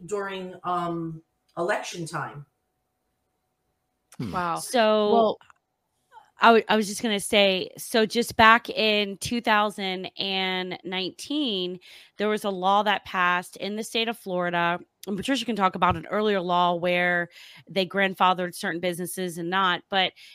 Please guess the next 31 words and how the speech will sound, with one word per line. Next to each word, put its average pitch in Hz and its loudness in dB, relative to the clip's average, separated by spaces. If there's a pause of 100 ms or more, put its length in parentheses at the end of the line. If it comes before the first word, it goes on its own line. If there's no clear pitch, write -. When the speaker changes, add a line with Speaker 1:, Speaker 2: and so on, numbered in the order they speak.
Speaker 4:
in 202 -6
two 247 -6
thousand, 226 -2
no, 233 6
in 196 -4
two 240 -6
thousand 180 -2
twenty, 196 -2 (380)
there 202 0
was 190 -4
a 180 0 (640)
House 226 4
of 196 -6
Representatives 196 -2
that 185 4
created 202 -2 (320)
this 180 -10
law 185 2 (380)
that 196 0
basically 220 -4
said 180 -2 (120)
that, 175 0 (380)
uh, 180 -2 (120)
people 208 -6
could 190 -8
buy, 185 2 (280)
sell, 185 -2
like, 185 -6
companies 196 -8
could 247 -12
sell 180 -2